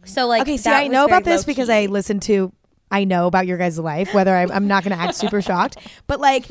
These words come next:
Speaker 2: I, how, do you feel like dating normal is, like, 'cause I tried that once and I didn't have the best experience.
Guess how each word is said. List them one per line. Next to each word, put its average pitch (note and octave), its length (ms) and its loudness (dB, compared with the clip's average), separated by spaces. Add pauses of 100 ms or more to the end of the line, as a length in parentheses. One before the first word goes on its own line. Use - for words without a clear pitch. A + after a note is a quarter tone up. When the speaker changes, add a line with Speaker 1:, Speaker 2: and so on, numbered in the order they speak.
(380)
Speaker 2:
I, C4 440 4 (120)
how, C#4+ 460 4
do B3+ 140 -12
you E4 100 -2
feel G4+ 140 -4
like G#4+ 200 -2 (120)
dating A3+ 480 0
normal G3+ 640 0 (100)
is, A3+ 240 0
like, G#3+ 200 -4
'cause A#3+ 120 -6
I C#4+ 140 2
tried G#3+ 300 -2
that A#3 160 0
once B3+ 280 -4
and A3+ 140 -4
I A3+ 120 0
didn't D4+ 260 -6
have A#3+ 180 -4
the A#3 60 -6
best G#3+ 200 -4
experience. - 680 -12